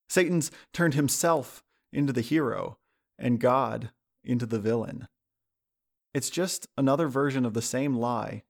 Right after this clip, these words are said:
he told Eve in the Garden of Eden. But try as he might,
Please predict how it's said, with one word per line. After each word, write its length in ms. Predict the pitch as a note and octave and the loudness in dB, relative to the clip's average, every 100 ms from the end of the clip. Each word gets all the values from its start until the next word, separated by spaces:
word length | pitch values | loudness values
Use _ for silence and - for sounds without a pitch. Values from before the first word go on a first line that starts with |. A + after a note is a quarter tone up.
| _ | _
he 120 | C3 | -4
told 280 | - B2+ A2+ | 0 -2 0
Eve 420 | C3 A#2+ G2+ - _ _ _ _ | -2 -4 -8 -18 _ _ _ _
in 120 | - | -2
the 60 | A2+ | 0
Garden 340 | A#2 A#2 A2 | 2 0 0
of 100 | G#2+ | -4
Eden. 380 | A#2 A2+ G#2+ A2 - _ _ _ _ _ _ _ _ _ _ _ _ _ _ | -4 -4 -6 -12 -18 _ _ _ _ _ _ _ _ _ _ _ _ _ _
But 140 | C#3+ | -4
try 240 | E3 G3 A#3+ | -2 2 2
as 100 | B3 | 2
he 100 | F3 | 2
might, 480 | C3 C#3+ A2+ - | 4 4 2 -2